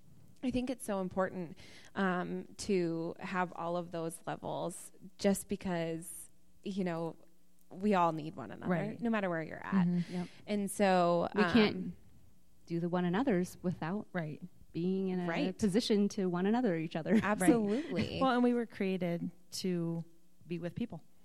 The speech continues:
Speaker 2: And
Speaker 3: Yep.
Speaker 2: so, I mean, it's not Sunday morning. Obviously, there's, you know, there's a purpose and a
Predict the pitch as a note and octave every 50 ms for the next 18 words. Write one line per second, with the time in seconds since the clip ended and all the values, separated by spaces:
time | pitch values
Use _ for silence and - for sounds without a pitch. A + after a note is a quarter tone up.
0 | - - - - F3+ G3+ G3 G3 G#3+ G3 F#3+ F#3+ F3+ F#3 F#3 F3+ - - - -
1 | - F#3+ F#3 - - - - - F#3+ G3+ F#3+ F3+ - - - - G#3 G3 F#3+ F#3
2 | F3+ F3+ F3 F3 F3 F3+ F3 E3+ E3+ E3 F3 E3+ - - F3 E3+ D#3+ E3+ D#3+ D#3
3 | D#3 D#3 D#3 - - - - - - - - F3 E3 D#3 C3+ D3 D3+ - - -
4 | - - - - - F3 F3+ F3 D#3+ D#3 - - - C#2 - - - - - -
5 | - - - G#3 G3+ - G3 F#3+ F#3+ F#3 - E3 D3+ D#3 C#3 -